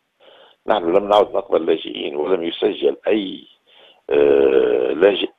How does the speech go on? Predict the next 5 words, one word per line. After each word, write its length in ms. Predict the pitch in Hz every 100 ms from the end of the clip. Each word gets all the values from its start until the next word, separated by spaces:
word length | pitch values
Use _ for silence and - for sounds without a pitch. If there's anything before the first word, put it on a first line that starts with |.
| 131
إلا 520 | 110 76 71 65 60
حالات 440 | - 73 101 - -
استثنائية 640 | 85 78 76 87 90 73
نادرة 480 | 85 95 92 104 -
إنسانية 760 | - - 85 78 69 78 92